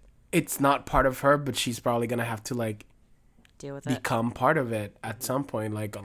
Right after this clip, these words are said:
Speaker 1: unless they can somehow leave soon, which
Speaker 2: Yeah.
Speaker 1: we don't, there doesn't seem to be any motion
Speaker 2: They don't know, yeah.
Speaker 1: toward that right now, so
Speaker 2: Yeah.
Speaker 1: so, like, that moment of, like, grounded, yeah, I think it's her for me.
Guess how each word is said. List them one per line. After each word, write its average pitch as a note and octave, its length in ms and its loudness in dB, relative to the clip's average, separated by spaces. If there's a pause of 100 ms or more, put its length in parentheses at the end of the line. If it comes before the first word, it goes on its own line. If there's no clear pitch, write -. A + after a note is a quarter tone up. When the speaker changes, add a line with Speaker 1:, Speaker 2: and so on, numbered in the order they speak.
(140)
Speaker 1:
unless A2 240 -6
they A2 120 -6
can G#2+ 180 -6
somehow A2 380 -4
leave A#2+ 440 -4
soon, A#2 600 -2
which G#2+ 360 -6
Speaker 2:
Yeah. C#3+ 240 -6 (140)
Speaker 1:
we B2+ 140 2
don't, D#3+ 140 2 (320)
there C3 200 4 (160)
doesn't C#3 240 2
seem C3 200 0
to C3 100 0
be B2 160 2
any A#2+ 180 2
motion A#2+ 360 -2
Speaker 2:
They F#3 100 2
don't D#3+ 220 0
know, D#3+ 260 -2
yeah. D#3 100 -2
Speaker 1:
toward B2+ 280 6
that C3+ 180 6
right A#2+ 200 2
now, G#2 220 -4
so G#2 480 -4
Speaker 2:
Yeah. - 220 -16 (680)
Speaker 1:
so, - 260 0
like, A#2+ 220 2
that B2+ 180 4
moment B2 440 2
of, A2 140 -4
like, A2 280 -6
grounded, G#2+ 600 -2 (640)
yeah, F2 320 -14 (160)
I G#2+ 40 -10
think G#2 220 -10
it's G#2 120 -12
her G#2+ 160 -12
for G#2 160 -14
me. G#2+ 220 -8